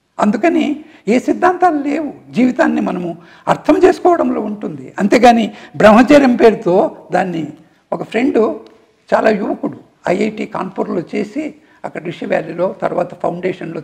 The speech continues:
చాలా కాలం ఉన్నారు. రీసెంట్గా చనిపోయారు. ఆయన తనకు, తన సమస్యను గురించి, సెక్స్ ప్రాబ్లం గురించి చెప్తే, కృష్ణమూర్తి చాలా సింపుల్గా దాని గురించి చెప్పాడంట.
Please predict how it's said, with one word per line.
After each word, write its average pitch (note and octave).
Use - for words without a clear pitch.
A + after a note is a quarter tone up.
చాలా D#3+
కాలం D#3
ఉన్నారు. D3+
రీసెంట్గా -
చనిపోయారు. -
ఆయన E3+
తనకు, D#3+
తన D#3
సమస్యను F3
గురించి, -
సెక్స్ -
ప్రాబ్లం F3+
గురించి D#3+
చెప్తే, G3
కృష్ణమూర్తి G#3
చాలా -
సింపుల్గా A#3
దాని E3
గురించి F3+
చెప్పాడంట. -